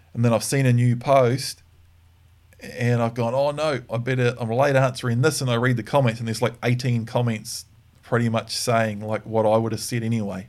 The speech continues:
It's really cool. And it, it's all sort of, um, been part of the vision right from the start.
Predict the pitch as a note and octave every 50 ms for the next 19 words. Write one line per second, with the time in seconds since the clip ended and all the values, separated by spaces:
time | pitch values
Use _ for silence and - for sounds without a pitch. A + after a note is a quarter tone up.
0 | - - G2 - - A2 A2 A2 A2 A2+ A2 G#2+ G2+ - - A2+ G2+ F2+ - -
1 | _ _ _ _ _ _ _ _ _ _ _ _ _ _ _ _ _ _ _ _
2 | _ _ _ - - A2 A2 A2+ - - - A#2 A2 G#2+ - - - C3 B2+ B2+
3 | A#2+ B2 - - B2 A2+ A2+ G#2+ G#2 - A#2+ A2+ G#2+ G#2+ G#2+ G#2 G#2 G2+ G2+ G2+
4 | G2 G2 F#2+ G2 G2+ A#2+ - _ _ _ _ _ _ _ _ _ _ _ _ _
5 | _ _ _ _ _ _ _ _ _ _ _ _ _ _ _ _ _ _ _ _
6 | _ _ _ _ _ - - C3+ B2+ A#2+ A#2+ - - C3 B2 B2+ B2+ A#2+ A2+ G#2+
7 | G2 A2+ A#2+ A#2+ A#2 C3 A#2+ A2 G#2+ G#2+ - - A#2 A#2 B2 B2+ B2 - - B2+
8 | A#2 G#2+ G#2 - - - B2+ A2 A#2 D#3 - -